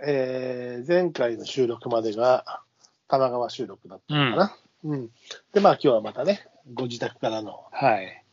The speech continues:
Speaker 1: えー、おのおのの配信ということで。まあ、まだまだ暑いですけども、なんか、<clears throat> 今日はね、ちょっと高校野球の話もしようしようとしてて、
Speaker 2: うん。
Speaker 1: してないから、しようかなと思いつつ、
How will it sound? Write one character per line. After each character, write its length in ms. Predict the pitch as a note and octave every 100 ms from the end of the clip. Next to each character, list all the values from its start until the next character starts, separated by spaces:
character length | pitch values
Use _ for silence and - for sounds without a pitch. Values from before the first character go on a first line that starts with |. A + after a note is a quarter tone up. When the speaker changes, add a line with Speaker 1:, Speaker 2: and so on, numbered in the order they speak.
| _
Speaker 1:
え 260 | G#2 F#2+ A2+
ー、 20 |
お 120 | - B2
の 120 | G#2+
お 80 | G2
の 120 | G2+
の 60 |
配 200 | G2 A2
信 220 | - C#3 D3+
と 100 | G#2
い 40 |
う 40 |
こ 100 | -
と 120 | F2+ F2+
で。 200 | - - - _ _ _ - - _ _ _ _ _ _ _ _ - - - - - - - _ _ _ _ _ _ _ _ _ _ _ _ _ _ _ _ _ -
ま 300 | G#2 G#2 A2
あ、 20 |
ま 80 | B2+
だ 100 | A2+
ま 140 | C3+
だ 120 | B2
暑 200 | A#2 E3
い 60 | D3
で 100 | B2+
す 60 |
け 80 | -
ど 100 | A#2
も、 320 | A2 A2 - - - - -
な 80 | F#3+
ん 40 |
か、 220 | D3+ B2+ -
<clears throat> 20 |
今 300 | A3+ D3+ A2+ _ _
日 80 | -
は 160 | F3+ A2+
ね、 100 | C3
ち 60 | F#3+
ょ 20 |
っ 60 | -
と 120 | A#2
高 180 | F3 D#3
校 120 | F3
野 100 | E3+
球 100 | -
の 80 | G#2+
話 220 | G#2+ A2+
も 260 | G2+ G2 - - _
し 160 | - D3
よ 100 | C3+
う 40 |
し 120 | A#2+ C3+
よ 80 |
う 40 | A#2
と 120 | A#2 -
し 60 |
て 80 | -
て、 80 | D3
Speaker 2:
う 20 |
ん。 20 |
Speaker 1:
し 100 | C3
て 80 | B2
な 80 | A#2+
い 60 | G#2+
か 60 |
ら、 180 | G2+ G2+ _ - _
し 220 | - - D#3+
よ 80 |
う 20 | D3+
か 160 | C3
な 160 | D3 D#3
と 140 | D3
思 160 | B2+ C#3
い 40 |
つ 80 | -
つ、 340 | - B2 G#2